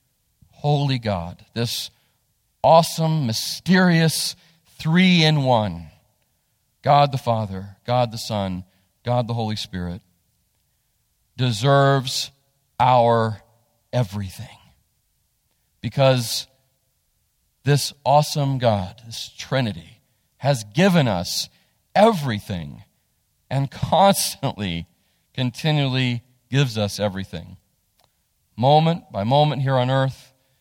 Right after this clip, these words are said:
and into and all throughout eternity. What a God. What a God. Would you pray with me?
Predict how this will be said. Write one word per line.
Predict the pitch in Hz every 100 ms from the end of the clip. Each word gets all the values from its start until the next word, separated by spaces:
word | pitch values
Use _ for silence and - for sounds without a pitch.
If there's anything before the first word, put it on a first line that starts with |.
| _ _ _ _ _ -
and | 117 -
into | 147 156 151 147 147 147 127
and | 113
all | 113 131 131
throughout | - 120 117 113
eternity. | - 95 85 78 80 _ _ _ _ _ _ _ _ _ _ _ - _ _
What | 104 104 120 127 - - - _ _ _ -
a | 110
God. | 101 85 - - - _ _ _ _ _
What | - 175
a | 123
God. | - - - _ _ _ _ _ _
Would | 110
you | 110
pray | 139 131
with | 131
me? | 131 127